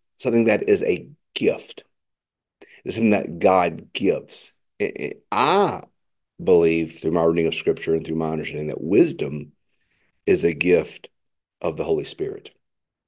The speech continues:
And so I think the more we pray, the more we read, the more we worship, the more we serve, the more we,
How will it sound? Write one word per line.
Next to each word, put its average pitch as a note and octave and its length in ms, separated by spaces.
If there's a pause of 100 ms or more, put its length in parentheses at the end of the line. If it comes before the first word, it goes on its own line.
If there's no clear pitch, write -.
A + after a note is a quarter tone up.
(140)
And F#2 160
so E2+ 540 (720)
I G2 220
think G#2 200
the F#2 80
more F#2 300
we E2+ 160
pray, E2+ 640 (1080)
the D#2+ 60
more E2 220
we E2 140
read, E2+ 640 (960)
the E2 80
more E2 160
we D#2 100
worship, E2 480
the F2 80
more D2 140
we C#2+ 100
serve, E2+ 460
the G#2+ 80
more F2 200
we, D#2+ 420